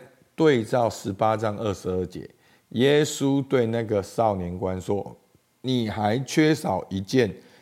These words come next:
要变卖你一切所有的，分给穷人。”好，然后这个少年官就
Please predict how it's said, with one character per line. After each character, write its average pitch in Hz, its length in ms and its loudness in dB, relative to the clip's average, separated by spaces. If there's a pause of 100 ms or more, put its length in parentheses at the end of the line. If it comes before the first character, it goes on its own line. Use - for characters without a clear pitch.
(120)
要 135 240 6
变 151 380 2
卖 127 300 2
你 101 140 -4
一 95 180 -6
切 135 280 0
所 104 500 0
有 117 360 2
的， 107 180 -8 (720)
分 135 260 2
给 95 200 -2
穷 95 380 -6
人。” 82 220 -8 (200)
好， 90 340 -10
然 87 120 -6
后 107 300 -2 (1200)
这 - 120 -6
个 113 100 2
少 113 180 0
年 95 160 -4
官 98 180 -2
就 101 60 -6